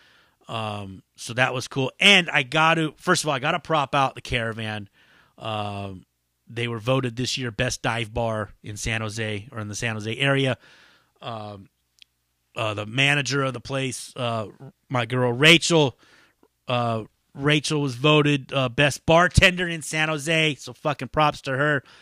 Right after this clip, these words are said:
And then a big props to Mondo, uh, sort of the guy that's,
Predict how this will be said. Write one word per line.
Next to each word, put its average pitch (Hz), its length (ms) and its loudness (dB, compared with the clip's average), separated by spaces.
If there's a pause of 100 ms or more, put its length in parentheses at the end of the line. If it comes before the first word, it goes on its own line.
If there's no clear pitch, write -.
(360)
And 143 180 0
then 147 100 2
a 139 60 0
big 185 220 4
props 180 380 6
to 156 260 -2
Mondo, 147 600 2 (380)
uh, 127 300 -2
sort 151 260 0
of 143 80 0
the 135 80 -2
guy 147 400 4
that's, - 360 -6